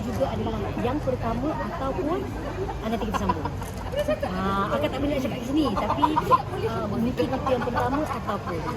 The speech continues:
uh, kan, tapi apa yang boleh akak cakap, akak berterima kasih kepada Allah dan juga Abang Izzat sebab nampak akak untuk kita dalam seribu tahun. Yang aku rasa memang sesuatu sangat dan to be honest, akak cakap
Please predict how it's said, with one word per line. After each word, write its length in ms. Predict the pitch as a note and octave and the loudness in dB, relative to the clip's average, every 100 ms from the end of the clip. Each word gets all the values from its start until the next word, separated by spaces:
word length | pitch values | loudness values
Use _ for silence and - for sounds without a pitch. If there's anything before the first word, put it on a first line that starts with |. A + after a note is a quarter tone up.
| D3 - - D#3+ - | -4 -4 -4 -4 -2
uh, 160 | - - - | -2 -2 -4
kan, 140 | G3+ | -4
tapi 280 | F#3+ G3 - B3 | -4 -4 -4 -4
apa 160 | A3 | -2
yang 120 | A#3 G#3+ | -2 0
boleh 120 | G#3+ | -2
akak 120 | G3+ G3+ | -4 -4
cakap, 360 | G#3+ - C4+ D4+ | -4 -4 -4 -4
akak 480 | - - - - - | -4 -4 -4 -6 -4
berterima 220 | - - | -4 -2
kasih 140 | - - - | -2 2 2
kepada 200 | - G#5 | 6 6
Allah 240 | - - C4+ | 6 4 4
dan 80 | A3+ G#3 | 0 0
juga 120 | - | -2
Abang 240 | F#3+ G#3 G#3+ | -2 -2 -2
Izzat 280 | G3+ G3 C#4 - | -2 -2 -2 -4
sebab 160 | - - | -4 -2
nampak 360 | G3+ G#3+ - C#4+ | -2 -2 -2 -4
akak 340 | B3+ - D#4+ F#4+ D#4 D4+ - - A4+ C4+ | -4 -2 -2 -2 -4 -4 -4 -4 -2 0
untuk 280 | B3 C4+ B3 | 2 2 2
kita 260 | - - A#3+ | 0 0 2
dalam 160 | A3+ B3 | 2 2
seribu 160 | A#3 | 0
tahun. 260 | A3+ G#3+ A#3+ F3+ E3 D#3 | 0 2 2 2 2 2
Yang 100 | A#3 A3 | 2 0
aku 100 | - | 0
rasa 140 | F#3+ C4 | -2 0
memang 220 | A#3+ A#3+ | 0 0
sesuatu 340 | - A#3+ A#3 B3 | -2 -2 -2 -2
sangat 220 | A#3 A3+ - | -2 -2 0
dan 100 | A#3 | -2
to 100 | - B3 | -2 -2
be 60 | D#4 | 0
honest, 320 | C#4+ D#4+ F4 D4+ | 2 4 2 0
akak 140 | D4 | -4
cakap 260 | C4+ G#3 | -4 -4